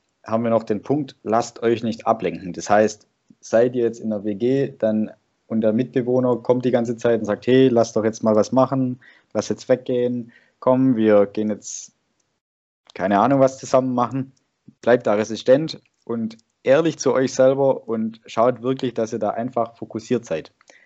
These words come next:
Guckt zum Beispiel auch, dass ihr so Regeln, ähm, sag ich mal, für euch erstellt, wie zum Beispiel, wenn ihr jetzt bei euch am Schreibtisch hockt, dann hat das Handy da nichts verloren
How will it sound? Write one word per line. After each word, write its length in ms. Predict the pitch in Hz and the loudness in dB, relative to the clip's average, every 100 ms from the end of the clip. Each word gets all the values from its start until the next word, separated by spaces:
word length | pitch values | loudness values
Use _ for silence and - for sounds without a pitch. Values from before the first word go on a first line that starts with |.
| _ _ | _ _
Guckt 240 | - 160 | -10 -10
zum 120 | - 139 | -4 4
Beispiel 300 | 131 131 123 | 4 4 0
auch, 140 | 117 | 0
dass 200 | 113 113 | 0 -4
ihr 60 | 110 | -6
so 160 | 107 | -6
Regeln, 640 | 107 127 151 156 147 135 123 | 0 0 4 2 2 -2 -2
ähm, 500 | 123 123 123 120 113 _ _ _ _ | 0 0 -2 -6 -8 _ _ _ _
sag 140 | - 113 | -4 -4
ich 80 | |
mal, 160 | 120 117 | -2 -4
für 140 | - | -4
euch 180 | 104 127 | -2 -2
erstellt, 480 | 117 - 123 135 - | -2 4 4 4 0
wie 80 | 117 | -4
zum 160 | 113 | 0
Beispiel, 580 | 110 110 131 - 123 123 - - - _ | 4 4 4 0 2 2 0 -20 -20 _
wenn 220 | - 113 | 0 4
ihr 80 | 127 | 6
jetzt 240 | 117 117 | 4 4
bei 100 | - | 2
euch 180 | 98 135 | 4 2
am 100 | 127 | 2
Schreibtisch 500 | 110 123 151 160 151 | 0 2 2 0 0
hockt, 260 | 165 165 - _ _ | 0 0 -20 _ _
dann 160 | 113 110 | -6 -6
hat 120 | 117 | -6
das 140 | 110 | -6
Handy 220 | 127 135 | -2 0
da 120 | 127 113 | 2 2
nichts 280 | 123 117 | 0 -6
verloren 560 | - 104 120 151 185 190 | -10 -4 -2 -2 -4 -8